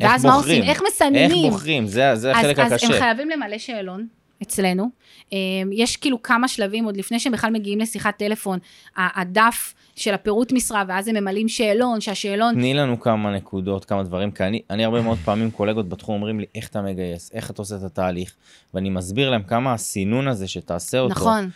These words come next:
Speaker 1: כמה שהוא יהיה יותר מדויק ויותר ארוך, יסופ-, בסופו של דבר יביא לך את התוצאה שאתה רוצה.
Speaker 2: כן.
Speaker 1: אז איך אצלכם את בוחרת, את מתמודדת עם הרבה מאוד אנשים?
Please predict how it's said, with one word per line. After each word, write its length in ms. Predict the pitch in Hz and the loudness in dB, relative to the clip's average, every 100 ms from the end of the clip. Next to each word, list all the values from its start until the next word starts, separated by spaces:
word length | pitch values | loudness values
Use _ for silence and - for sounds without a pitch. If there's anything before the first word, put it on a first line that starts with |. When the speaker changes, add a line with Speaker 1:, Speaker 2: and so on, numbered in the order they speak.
| _ _ | _ _
Speaker 1:
כמה 260 | - 135 | 0 2
שהוא 200 | 143 120 | 0 0
יהיה 120 | 120 127 | 0 0
יותר 380 | 110 - 127 | 0 0 0
מדויק 440 | 135 120 107 113 113 | 0 -2 -2 -2 -2
ויותר 380 | 92 87 - 127 | -6 -8 -6 -4
ארוך, 400 | 127 156 160 147 - | -4 -2 -2 -2 -8
יסופ-, 360 | 101 - - 95 | -8 -10 -14 -10
בסופו 260 | 95 101 | -10 -8
של 60 | 117 | -6
דבר 240 | 113 123 | -4 -2
יביא 360 | 117 98 90 131 | 0 0 2 2
לך 160 | 135 | 2
את 80 | 113 | -2
התוצאה 380 | 104 95 - 107 | -4 -6 -2 -4
שאתה 140 | - | -2
רוצה. 260 | 90 90 95 90 - | -6 -6 -8 -8 -4
Speaker 2:
כן. 220 | 233 190 98 | 0 0 0
Speaker 1:
אז 140 | 101 | 0
איך 160 | 139 135 | 0 -2
אצלכם 640 | - 110 110 127 120 113 | -6 -8 -6 -4 -2 -4
את 80 | 92 | -6
בוחרת, 580 | 85 90 135 131 123 | -10 -6 -2 -2 -4
את 120 | 87 95 | -8 -10
מתמודדת 680 | 87 90 87 110 120 113 | -8 -6 -2 -2 -2 -4
עם 120 | 95 90 | -6 -8
הרבה 260 | 87 110 | -4 -2
מאוד 280 | 117 117 110 | 0 -2 -4
אנשים? 460 | 101 95 - 120 | -6 -6 -6 -6